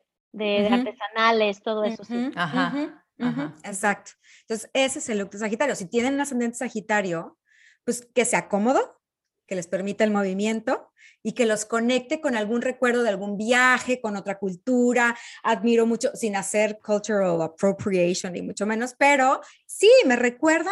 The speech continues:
Speaker 2: a esto que para mi filosofía de vida representó una cosa increíble. Eso es lo que le interesa a Sagitario.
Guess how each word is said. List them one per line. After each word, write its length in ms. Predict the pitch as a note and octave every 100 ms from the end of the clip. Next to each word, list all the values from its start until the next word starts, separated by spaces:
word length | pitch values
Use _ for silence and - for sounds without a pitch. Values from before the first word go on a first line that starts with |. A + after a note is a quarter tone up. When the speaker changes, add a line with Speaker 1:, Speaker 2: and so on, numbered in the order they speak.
| -
Speaker 2:
a 140 | D4+ D4
esto 580 | D4 C#4+ - B3+ B3 -
que 100 | B3
para 220 | A#3+ A#3+
mi 120 | A#3
filosofía 520 | A#3+ A#3+ A#3 A#3+ C#4
de 120 | C#4+ C#4+
vida 340 | C#4+ C4+ C4+
representó 1120 | B3 - G#3 G3+ G#3 G#3 - A#3+ A#3+ B3 B3+ - - -
una 240 | G#3+ A#3+ A#3+
cosa 200 | A#3+ B3
increíble. 520 | A3+ F#3+ D#3+ - - _
Eso 260 | A#3+ A3+ A3+
es 60 | G#3+
lo 100 | G3+
que 80 | E3+
le 60 |
interesa 440 | E3 E3 E3 - D#3+
a 20 |
Sagitario. 680 | - C#3+ D#3 - - -